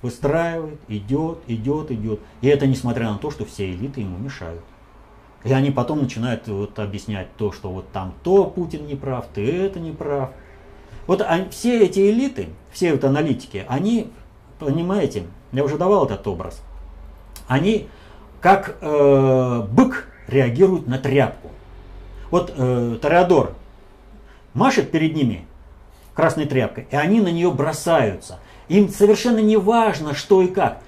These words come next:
Они даже не задумываются, что эта тряпка одета на шпагу Тореадора. И когда бык разгоняется, Тореадор только повернул шпагу, и он напарывается сам.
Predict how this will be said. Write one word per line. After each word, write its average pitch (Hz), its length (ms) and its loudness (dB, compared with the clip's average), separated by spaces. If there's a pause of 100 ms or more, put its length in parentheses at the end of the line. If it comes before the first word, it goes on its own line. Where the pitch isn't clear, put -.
(140)
Они 175 220 0
даже 185 240 4
не 185 80 0
задумываются, 185 640 2
что 156 180 -2
эта 147 140 0
тряпка 185 640 2
одета 147 640 2
на 107 260 -2
шпагу 135 760 4 (1200)
Тореадора. 160 680 6 (220)
И 190 100 8
когда 202 360 8
бык 180 340 6
разгоняется, 170 640 4
Тореадор 175 500 6
только 151 460 6
повернул 139 500 2
шпагу, 135 480 2
и 117 40 0
он 139 180 2
напарывается 127 680 0
сам. 110 480 -4